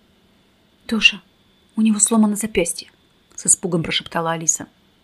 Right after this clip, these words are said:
Антон пригляделся к рукам друга и выругался, несмотря на присутствие ребёнка. Запястья Вертера были стёрты в кровь и превратились в один сплошной синяк, сквозь который явственно проступали следы от широких кандалов.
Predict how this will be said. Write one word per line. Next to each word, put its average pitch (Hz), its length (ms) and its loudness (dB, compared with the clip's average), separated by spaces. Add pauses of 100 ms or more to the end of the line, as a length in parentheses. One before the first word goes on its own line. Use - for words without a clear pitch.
(640)
Антон 226 380 8
пригляделся 208 600 6
к - 60 -4
рукам 175 380 6
друга 226 460 6
и 185 100 -2
выругался, 175 640 2 (200)
несмотря 170 380 2
на 170 100 -2
присутствие - 440 -4
ребёнка. - 420 -8 (600)
Запястья 214 560 4
Вертера 226 400 6
были 220 240 8
стёрты 220 400 2
в - 120 -2
кровь - 380 2 (520)
и - 80 4
превратились 175 640 4
в 160 40 4
один 185 220 8
сплошной 175 400 2
синяк, 165 500 -2 (480)
сквозь - 300 4
который 170 380 2
явственно 202 480 4
проступали 180 560 0
следы 190 500 0
от - 140 0
широких - 420 -4
кандалов. 165 480 -6